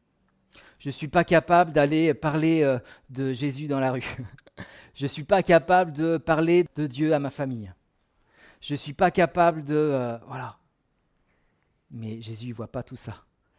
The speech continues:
Lui, il voit là où tu es capable et là où tu portes du fruit. Et je voudrais terminer avec, euh, le témoignage de personnes qui pourraient dire comment ce regard de Dieu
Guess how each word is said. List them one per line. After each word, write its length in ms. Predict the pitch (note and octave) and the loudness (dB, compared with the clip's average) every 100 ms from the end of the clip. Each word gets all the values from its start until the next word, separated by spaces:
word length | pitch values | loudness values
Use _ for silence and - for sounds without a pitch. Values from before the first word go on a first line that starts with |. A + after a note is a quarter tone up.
| _ | _
Lui, 280 | A2+ C3 - _ - | -14 -12 -12 _ -12
il 100 | B2+ | -10
voit 240 | B2 C3 - | -4 -4 -2
là 240 | B2+ C3+ | 0 0
où 100 | C#3+ | 0
tu 220 | C3 - C3 | -6 -4 -4
es 60 | |
capable 600 | - C3 - C#3+ A#2+ A2 - _ _ _ - | -2 -4 0 -2 -2 -10 -12 _ _ _ -10
et 100 | C#3+ | -2
là 260 | C#3 D#3 - | 0 0 -2
où 80 | C3+ | -12
tu 180 | - B2+ | -12 -12
portes 440 | - D3+ C3+ - _ | -6 -6 -6 -20 _
du 120 | B2 | -14
fruit. 580 | A#2+ - D#3 E3 - - _ _ _ _ _ _ _ _ _ _ _ _ _ _ _ _ _ _ - | -14 -12 -8 -8 -10 -20 _ _ _ _ _ _ _ _ _ _ _ _ _ _ _ _ _ _ -10
Et 60 | |
je 80 | B2 | -4
voudrais 180 | C#3 D3 | -2 2
terminer 600 | E3 D#3+ E3 D#3+ E3 F3 | 4 2 2 -2 -2 0
avec, 340 | C#3 C#3 - | 0 -4 -4
euh, 220 | D3 B2+ B2 _ _ _ _ _ _ _ _ - | 0 0 -2 _ _ _ _ _ _ _ _ -12
le 140 | C3+ | -10
témoignage 720 | - E3 D#3+ D#3+ D#3+ D#3+ C3 - | -6 -4 -2 -4 -4 -4 -6 -10
de 100 | C3+ | -10
personnes 440 | C3+ D#3 - D#3 D#3 | -6 -6 -6 -8 -8
qui 100 | - | -14
pourraient 340 | C3+ B2 C#3 | -10 -4 -4
dire 480 | C3+ F#3 G#3+ - - _ _ _ - | -4 -4 -4 -6 -10 _ _ _ -6
comment 420 | D3+ D3+ E3 F3+ | -4 -2 -4 -8
ce 160 | - D3+ | -8 -4
regard 720 | C#3+ A#2 F#3 F#3+ G3 G3 C3+ | -4 0 0 2 2 2 -2
de 160 | C3 C3+ | -6 -8
Dieu 400 | B2 D#3+ B2+ | -6 -6 -6